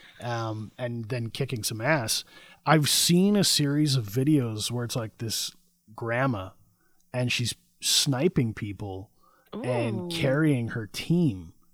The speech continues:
Speaker 1: and she's just kicking their ass. And then you hear her voice, and they're all like, "Oh, whatever, grandma." And then she kicks all their butts, and it's just
Speaker 2: Yeah.
Speaker 1: a cl-, clips of her kicking everyone's ass in
Speaker 2: That's
Speaker 1: the game. And I'm just like, "This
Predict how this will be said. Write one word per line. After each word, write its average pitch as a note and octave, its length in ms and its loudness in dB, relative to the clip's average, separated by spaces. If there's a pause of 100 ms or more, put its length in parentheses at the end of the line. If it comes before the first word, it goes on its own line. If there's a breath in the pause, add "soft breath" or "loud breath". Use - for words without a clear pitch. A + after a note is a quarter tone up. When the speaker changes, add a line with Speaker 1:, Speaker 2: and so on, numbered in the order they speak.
(220)
Speaker 1:
and C3 140 0
she's C#3 220 2
just - 240 -2
kicking C#3+ 340 0
their A#2 160 -2
ass. C3+ 380 -2
And C3 240 0
then C#3+ 120 4
you C3+ 160 4
hear D3 260 2
her C3 160 0
voice, C3+ 480 2
and A2+ 140 -2
they're B2 140 0
all B2 100 -2
like, A2 200 -6
"Oh, A2+ 560 -2 (520 soft breath)
whatever, D#3 460 4
grandma." B2+ 440 0
And A#2+ 100 0
then C3+ 120 2
she - 120 0
kicks - 300 -2
all B2+ 80 2
their G#2+ 80 -6
butts, D3 560 2
and C3 180 0
it's C3 100 2
just - 180 2
Speaker 2:
Yeah. - 120 0
Speaker 1:
a - 60 -8
cl-, - 100 -10 (180)
clips - 500 4
of B2 140 0
her D#3+ 480 4 (440)
kicking D#3+ 380 2
everyone's C#3+ 500 6
ass B2 460 2 (340 loud breath)
in D#3 140 4
Speaker 2:
That's - 200 2
Speaker 1:
the - 80 2
game. - 200 4
And F#4 100 -2
I'm G#4+ 100 -2
just D4 200 -2
like, G#3+ 260 -2
"This F3+ 120 2